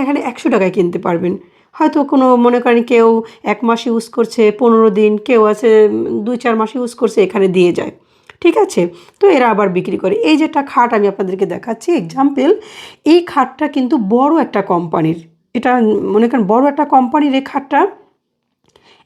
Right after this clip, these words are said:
একদম নতুন। এই দেখেন, হয়তো কেউ ইউজ করছে এক মাস বা বাসা চেঞ্জ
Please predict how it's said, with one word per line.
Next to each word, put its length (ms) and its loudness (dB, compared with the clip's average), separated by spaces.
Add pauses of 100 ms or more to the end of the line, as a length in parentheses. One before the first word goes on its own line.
(140)
একদম 300 0 (100)
নতুন। 280 -4
এই 120 -2
দেখেন, 260 -6 (420)
হয়তো 220 0 (100)
কেউ 120 4 (100)
ইউজ 200 2 (160)
করছে 280 2 (140)
এক 60 -6 (120)
মাস 180 0 (140)
বা 80 2 (160)
বাসা 300 -2
চেঞ্জ 200 2